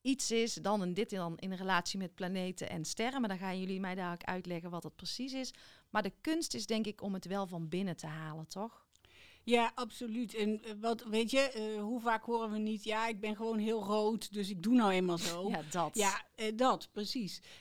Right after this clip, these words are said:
Speaker 2: En je bent niet rood, je bent, eh, alle kleuren van de regenboog. En zo ben je met Human Design ook alles wat, eh, je profiel je vertelt.
Speaker 1: Ja.
Speaker 2: En, eh, dus dat profiel,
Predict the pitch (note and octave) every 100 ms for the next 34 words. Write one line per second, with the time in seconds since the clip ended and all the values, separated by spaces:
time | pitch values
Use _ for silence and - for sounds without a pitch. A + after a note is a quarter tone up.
0 | - A3 G#3+ A3 G3+ G3 C4 C4+ A3+ F3+
1 | F#3 A#3+ - G#3+ G#3+ G3+ - - G3 G3
2 | A#3+ B3+ B3 G#3+ G3 G3 F#3 G3+ B3+ B3+
3 | A3+ A#3+ A#3+ G#3 A3 G#3+ G#3+ G#3 G3+ F#3+
4 | - G#3 G#3+ G3 F#3 F3+ G#3 G#3+ G#3 -
5 | A#3 - _ _ - A#3 C#4+ A3 A#3+ F4
6 | - - - - F#3+ G#3+ G#3+ G#3+ - _
7 | G3 G3+ G3 G3 F#3+ G3 F#3 - D4+ C4
8 | F#3+ F#3 G3 - B3 E3+ F3+ - - -
9 | G3 E3+ - _ _ G#3 G3+ G3 G3 -
10 | F#3+ F#3 G3 B3 _ E3 E3+ G#3 G3 -
11 | _ - A3 C4 - A3 - - C#4 G3+
12 | G#3+ B3